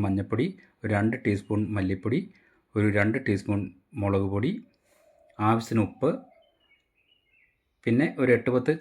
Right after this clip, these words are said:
ചെറിയുള്ളി നടുവേ കീറിയത്, ഒരു നാല് പച്ചമുളക്, ഒരു പ്രത്യേക ടേസ്റ്റാണ് ഇതും കൂടി ഇട്ടാട്ടോ. ഒരു നാല് പച്ചമുളക് നടുവേ കീറിയതും ഒരു രണ്ട് കതിർപ്പ് കറിവേപ്പിലയും കൂടി ഇട്ട് നമുക്ക് ഇവനെ അടുപ്പത്തേക്ക് അങ്ങ്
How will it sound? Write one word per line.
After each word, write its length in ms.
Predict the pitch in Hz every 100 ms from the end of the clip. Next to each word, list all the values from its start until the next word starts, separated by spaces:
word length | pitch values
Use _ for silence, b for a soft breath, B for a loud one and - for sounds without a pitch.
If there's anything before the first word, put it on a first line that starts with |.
| -
ചെറിയുള്ളി 420 | 110 110 117 127 110
നടുവേ 240 | 98 110 113
കീറിയത്, 400 | 107 98 98 113 175 - _ _ _ _ -
ഒരു 60 | 131 127
നാല് 400 | 127 135 151 151 -
പച്ചമുളക്, 420 | 107 120 113 107
ഒരു 80 | 104 -
പ്രത്യേക 280 | 107 131 127
ടേസ്റ്റാണ് 360 | 107 101 - 95
ഇതും 120 | 98 98
കൂടി 100 | 98
ഇട്ടാട്ടോ. 260 | 101 98 92
ഒരു 80 | - 107
നാല് 160 | 117 135
പച്ചമുളക് 340 | 110 107 101 104
നടുവേ 220 | 104 107
കീറിയതും 320 | 104 98 98 123
ഒരു 80 | 107 107
രണ്ട് 200 | 120 143
കതിർപ്പ് 260 | 139 110 98 101
കറിവേപ്പിലയും 420 | 98 107 110 110
കൂടി 100 | 107 98
ഇട്ട് 120 | 127 196 b b b b b -
നമുക്ക് 220 | 147 143
ഇവനെ 140 | 117 113
അടുപ്പത്തേക്ക് 460 | 104 101 113 107 101
അങ്ങ് 140 | 92